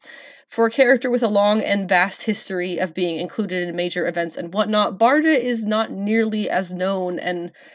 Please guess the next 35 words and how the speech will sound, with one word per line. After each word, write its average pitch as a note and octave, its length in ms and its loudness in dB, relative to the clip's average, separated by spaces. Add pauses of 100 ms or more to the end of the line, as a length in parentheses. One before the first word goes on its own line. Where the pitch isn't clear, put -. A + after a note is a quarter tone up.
(140)
kind G3+ 200 0
of F#3+ 100 -2
generally F#3+ 460 -4
popular G#3 580 0
as F3+ 180 -2
you F#3+ 120 -4
would F3+ 100 -4
expect, A3 560 2
and A3+ 160 0
that G#3 180 0
does G#3 280 -2
go F3+ 280 -2
even E3+ 260 -6
for E3+ 180 -10
her F3 140 -4
husband, D#3+ 440 -6
Scott. - 460 -4 (680)
These G#3 240 -2
days, G3 240 0
I F#3 80 4
would F#3 160 -2
even F3+ 200 -6
argue F3 360 -2
that D#3+ 280 0
Barda A#3+ 300 2
might G#3 380 0
be G#3+ 180 2
more G3+ 220 0
popular F3 580 0
than E3 180 -8
Scott F3+ 380 0
Free F#3 300 -4
has F3+ 260 -4
ever F#3+ 260 0
been. - 380 -12